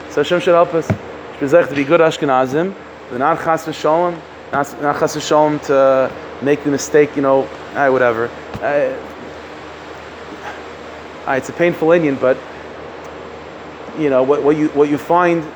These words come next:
what you find, unfortunately, from probably mostly Tzibrachin and Neshamas in Ash-, in, in, uh,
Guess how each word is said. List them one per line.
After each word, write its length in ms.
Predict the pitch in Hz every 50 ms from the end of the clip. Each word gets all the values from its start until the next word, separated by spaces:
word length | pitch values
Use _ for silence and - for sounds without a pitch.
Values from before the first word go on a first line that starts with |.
| - - - 156
what 100 | 139 147
you 80 | 143 139
find, 320 | - - 160 165 160 151
unfortunately, 760 | 143 139 - 147 156 147 147 - - 151 143 139 135 131 131 - - - - - - - - - - - - - - - - - - - - - - -
from 380 | - - - 143 139 131 135 135 - -
probably 240 | - 175 175 170
mostly 320 | 156 156 160 151 - 147 139
Tzibrachin 480 | - - 139 123 147 147 143 - 151 147
and 80 | 143
Neshamas 520 | 139 135 - 156 139 139 135 127 - - - - - - - - - - - 120
in 100 | 127 127
Ash-, 220 | 127 135 135 -
in, 160 | 143 135 131
in, 220 | 131 131 131 131
uh, 40 | 135